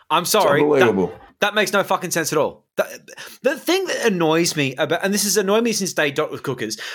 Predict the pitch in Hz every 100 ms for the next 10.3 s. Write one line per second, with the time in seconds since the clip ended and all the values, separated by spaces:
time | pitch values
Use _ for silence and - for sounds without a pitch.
0 | - - _ 226 233 196 214 156 175 156
1 | 117 - _ _ _ - 185 185 202 247
2 | 233 - 160 147 123 120 - 147 156 139
3 | - 196 262 226 - 156 110 - - -
4 | - - 175 254 330 269 180 190 175 127
5 | - 175 139 165 220 214 139 120 - -
6 | 190 - 247 330 330 302 - _ 466 -
7 | - 208 214 311 359 349 285 277 240 262
8 | 202 226 226 180 - - 233 226 208 208
9 | - - 170 180 208 220 220 214 180 202
10 | 202 139 90